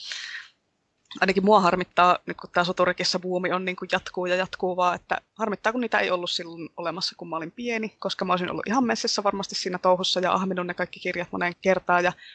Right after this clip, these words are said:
piirtänyt sitä fanarttia ja kaikkea ja mennyt kaikkeen Soturikissa tapaamisiin, että no, meillä oli tietysti vaan se hopeanuoli, että sitä fanitettiin ja sitä leikittiin ja piirrettiin, mutta ei ollut semmoista samanlaista yhteisöä, että se oli vaan kavereitten kanssa.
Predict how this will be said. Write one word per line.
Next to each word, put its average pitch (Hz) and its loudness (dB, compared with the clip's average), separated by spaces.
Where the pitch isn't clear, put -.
piirtänyt 180 2
sitä 170 0
fanarttia 170 -2
ja 190 -2
kaikkea - -4
ja - -4
mennyt 175 -8
kaikkeen - -6
Soturikissa 175 -6
tapaamisiin, 196 -4
että - -12
no, 190 4
meillä 180 4
oli 214 2
tietysti 294 -4
vaan 175 4
se 170 -2
hopeanuoli, 233 0
että 190 -8
sitä 196 0
fanitettiin 190 -4
ja 185 2
sitä 185 0
leikittiin 180 -4
ja 196 -2
piirrettiin, 185 -4
mutta - -2
ei 170 4
ollut 170 0
semmoista 175 -4
samanlaista 180 -6
yhteisöä, 190 -4
että - -10
se 185 -8
oli 185 -8
vaan 190 -4
kavereitten 196 -2
kanssa. - -2